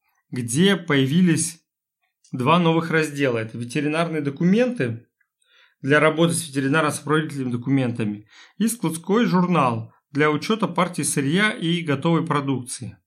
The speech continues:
Единый интерфейс позволяет выполнять основные операции с молочкой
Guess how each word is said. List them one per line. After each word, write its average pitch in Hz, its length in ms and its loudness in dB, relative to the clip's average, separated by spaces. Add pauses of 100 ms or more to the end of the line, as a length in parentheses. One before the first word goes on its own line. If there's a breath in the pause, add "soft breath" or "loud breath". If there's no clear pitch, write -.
(880 soft breath)
Единый 208 380 4
интерфейс 220 580 2 (160)
позволяет 151 480 0
выполнять 156 460 0
основные 156 440 0
операции 190 420 0
с 170 100 -4
молочкой 143 640 -2